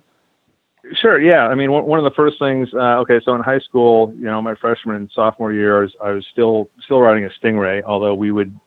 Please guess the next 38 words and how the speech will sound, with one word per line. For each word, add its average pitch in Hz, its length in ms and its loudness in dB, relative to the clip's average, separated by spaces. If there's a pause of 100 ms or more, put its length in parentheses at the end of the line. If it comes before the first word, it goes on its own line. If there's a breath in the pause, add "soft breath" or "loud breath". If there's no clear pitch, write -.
(260)
ditch 113 240 -2
the 117 60 -6
banana 101 480 -4
seat 104 160 -6
and 101 100 -12
put 104 120 -4
a 98 40 -6
solo 104 400 -4
saddle 98 380 -4
on 95 240 -6
it. 104 80 -12 (680)
And 120 180 0
we, 139 120 4
we 147 140 4
would 151 100 4
ride 123 200 4
off-roads 110 520 -2
with, 107 160 -6 (100)
off-road 113 440 0
with 107 180 -8
them. 107 280 -10 (420)
And 135 80 -2
one 151 80 4
of 143 100 4
the - 40 -8
first 160 300 2
things 127 320 0
was, 117 360 2
you 120 200 -8
know, 113 100 0
I 113 60 2
was 113 180 -2
kinda 113 240 0
tall 110 240 2
then, 104 540 -4
and 104 160 -6
the, 98 260 -4 (140)
the 104 200 -8